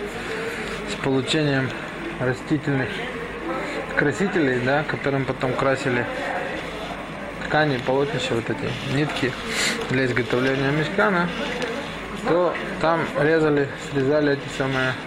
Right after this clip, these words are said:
растения, которые выросли. И шиур, чтобы запретная работа, чтобы человек во время храма должен был принести искупительную жертву,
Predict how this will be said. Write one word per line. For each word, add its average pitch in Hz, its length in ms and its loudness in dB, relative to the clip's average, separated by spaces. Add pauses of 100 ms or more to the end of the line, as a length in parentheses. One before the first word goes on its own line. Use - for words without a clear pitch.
растения, 127 540 0
которые 120 380 2
выросли. 113 340 -2 (1080)
И 175 360 4 (640)
шиур, 147 460 4 (540)
чтобы 120 320 0 (1700)
запретная 139 520 2
работа, 135 460 2 (720)
чтобы 120 220 0
человек 139 380 2
во 120 120 0
время 135 280 2
храма 131 420 0 (160)
должен 135 260 2
был 120 60 0
принести 123 580 0 (420)
искупительную 127 600 -2
жертву, 190 440 2